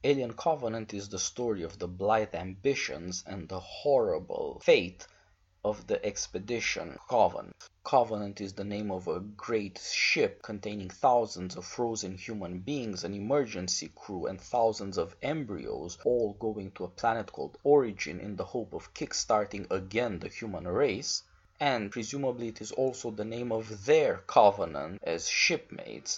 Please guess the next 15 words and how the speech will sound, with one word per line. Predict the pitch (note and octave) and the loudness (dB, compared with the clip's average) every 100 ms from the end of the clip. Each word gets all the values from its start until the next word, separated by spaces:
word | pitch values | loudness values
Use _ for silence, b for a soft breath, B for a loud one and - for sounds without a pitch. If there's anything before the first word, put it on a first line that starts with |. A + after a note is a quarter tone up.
| - | 2
their | A2 A2 - | 4 6 4
agreement | G2 G#2 A#2 B2 G#2+ F#2 F#2 | 0 -4 -6 -4 -4 -6 -8
on | G2+ | -4
how | G#2 G2 | -2 -2
to | G#2+ | -6
live | F#2+ A2 G2+ - - | -6 -2 -4 -6 -12
together, | F#2+ A2 G#2+ - - | -2 4 4 4 -8
that | - - - | -10 -12 -12
is | - | -16
to | - | -10
say. | - - - - - - | -8 -8 -12 -16 -18 -8
Before | G#2 - - G3+ F3 A#2+ E2 - | -6 -4 0 6 8 8 4 -2
the | G2+ | -2
crew | - - - A1+ - - _ - | -4 -12 -10 -10 -14 -16 _ -8
and | F#2 F#2 | -6 -6